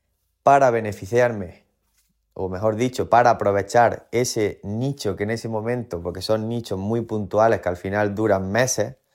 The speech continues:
pues, eh, al final no lo hubiese podido hacer, ¿vale? Por supuesto que hubo muchísima gente que lo pensó, de hecho, <laughs> es que no escribían a diario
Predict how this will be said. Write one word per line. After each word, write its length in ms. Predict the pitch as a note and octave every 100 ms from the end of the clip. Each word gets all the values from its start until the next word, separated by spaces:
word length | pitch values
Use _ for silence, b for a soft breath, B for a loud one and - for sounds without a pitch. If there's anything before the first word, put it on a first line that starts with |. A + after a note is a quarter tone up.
| _ _ _ _ _ _ _ _ _ _ _ _ _ _
pues, 560 | - C#3+ C#3+ C3+ - - -
eh, 640 | G#2+ G2+ F#2+ F#2 F2+ - -
al 140 | G2+ G2
final 440 | G2+ G#2 A2 A#2 -
no 160 | G#2+
lo 100 | G#2+
hubiese 300 | F#2+ F#2 F2+
podido 340 | E2 F2+ F2 F2
hacer, 400 | B2+ C3 - -
¿vale? 280 | F#2 G2 A#2
Por 240 | - F#2+
supuesto 360 | F#2 F2+ A#2+ C3
que 80 | A#2+
hubo 160 | A2+
muchísima 480 | G#2+ F#2+ A2+ A2+ G#2+
gente 300 | A2 A2+ A#2
que 120 | G#2+
lo 160 | G2+ F#2
pensó, 360 | F#2 F2+ B2 C#3
de 100 | F#2+
hecho, 320 | - G#2+ -
<laughs> 420 | - - - -
es 80 | G2+
que 100 | -
no 80 | A#2+
escribían 460 | G#2+ - G2+ G#2+ G#2
a 80 |
diario 540 | G2+ G2+ G#2+ A#2+ E3